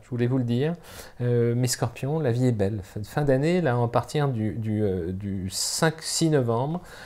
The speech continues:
jusqu'au trente et un décembre, Vénus vous fait les yeux doux, hein, voilà, elle vous charme, à vous de la charmer, à vous de vous en servir, d'optimiser. C'est des phases, quand Vénus est placée comme elle l'est là, où on peut s'orienter vers du constructif, hein, parce que c'est une, elle est en signe de terre avec vous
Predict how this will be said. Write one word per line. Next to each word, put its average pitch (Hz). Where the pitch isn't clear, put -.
jusqu'au 123
trente 165
et 156
un 131
décembre, 135
Vénus 127
vous 127
fait 131
les 123
yeux 123
doux, 113
hein, 101
voilà, 104
elle 110
vous 104
charme, 110
à 110
vous 107
de 113
la 110
charmer, 107
à 98
vous 104
de 107
vous 110
en 110
servir, 110
d'optimiser. 120
C'est -
des 151
phases, 170
quand 135
Vénus 143
est 123
placée 143
comme 127
elle 123
l'est 120
là, 151
où 123
on 131
peut 170
s'orienter 147
vers 131
du 117
constructif, -
hein, 113
parce -
que 110
c'est -
une, 101
elle 110
est 113
en 110
signe 123
de 120
terre 120
avec 107
vous 113